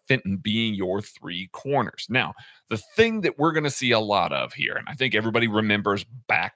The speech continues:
to, you know, the last time that these two teams played, Matt Moore was the Chiefs quarterback.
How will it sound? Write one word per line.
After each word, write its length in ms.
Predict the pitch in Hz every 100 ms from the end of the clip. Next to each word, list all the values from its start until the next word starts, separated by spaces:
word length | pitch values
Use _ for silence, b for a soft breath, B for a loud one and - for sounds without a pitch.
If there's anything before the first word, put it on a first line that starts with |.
| _
to, 340 | - 101 92 92
you 100 | 90
know, 120 | 87
the 220 | 87 92 98
last 300 | 90 107 -
time 200 | 107 104
that 120 | 101
these 180 | 104 104
two 200 | 120 113
teams 280 | 113 110 107
played, 460 | - 104 104 85 _
Matt 240 | 92 101 -
Moore 320 | 113 117 117
was 220 | 104 95 98
the 40 |
Chiefs 340 | - 123 117 -
quarterback. 640 | - 113 107 104 104 101